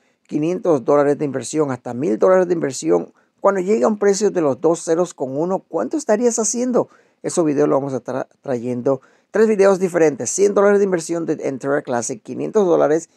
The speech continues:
y mil dólares. Si tienes esas cantidades, vas a ver cuánto estarías haciendo al momento que llegue a los dos ceros con uno. Si detienes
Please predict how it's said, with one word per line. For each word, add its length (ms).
y 160
mil 280
dólares. 340
Si 100
tienes 300
esas 320
cantidades, 680
vas 200
a 40
ver 220
cuánto 320
estarías 400
haciendo 340
al 60
momento 340
que 140
llegue 400
a 140
los 280
dos 240
ceros 300
con 260
uno. 220
Si 560
detienes 760